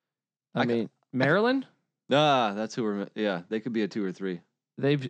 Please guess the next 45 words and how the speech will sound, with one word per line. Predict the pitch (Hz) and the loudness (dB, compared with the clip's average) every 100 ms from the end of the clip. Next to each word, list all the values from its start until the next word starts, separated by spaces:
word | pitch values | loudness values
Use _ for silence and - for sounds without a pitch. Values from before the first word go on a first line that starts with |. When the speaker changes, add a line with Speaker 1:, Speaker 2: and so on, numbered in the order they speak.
| - | -2
Speaker 1:
escaped | 139 - - 156 170 | 0 0 2 0 0
tonight | - 131 104 95 - | 0 0 0 -4 -6
Speaker 2:
Right. | 95 95 | -4 -2
Speaker 1:
with | 92 | -2
a | - | -2
two-point | - 190 - 165 | -2 0 0 0
win | 139 165 160 | 0 0 0
at | 101 | -2
home | 87 175 175 | 0 0 2
against | 151 139 | 0 -2
Nebraska. | 127 117 147 208 226 - 175 - - | -2 2 4 4 2 -4 -8 -10 -2
Speaker 2:
That's, | 143 185 | 0 0
that | 160 139 196 | 2 2 4
was | 196 | 2
shocking. | - 151 175 104 | 2 2 2 0
They | 135 | 2
were | 247 208 | 4 4
up | 131 165 - | 2 2 2
double | 135 143 | 0 2
digits | 120 135 123 | 0 0 0
most | 117 120 104 | -2 -2 -2
of | |
the | 90 | -2
game. | 98 117 92 | 0 0 0
Then | 104 117 | 0 2
we | |
look | 120 123 | 2 0
at | 95 | -2
the | |
score | 90 - 127 113 | -4 0 0 2
and | 92 | 0
they | |
won | 90 104 | -2 -2
by | 92 | -2
two. | 78 - 123 | -4 -2 0
I, | 85 | 0
I'm | 90 - | -4 -6
not | 117 117 | -6 -4
sure | 123 | -2
what | 101 | -2
happened | 107 98 85 | -2 -4 -8
there, | 82 | -8
but | 80 85 - - | -8 -10 -12 -12
that's | 156 143 | -12 -10
surprising. | 107 117 101 92 90 | -10 -6 -4 -6 -12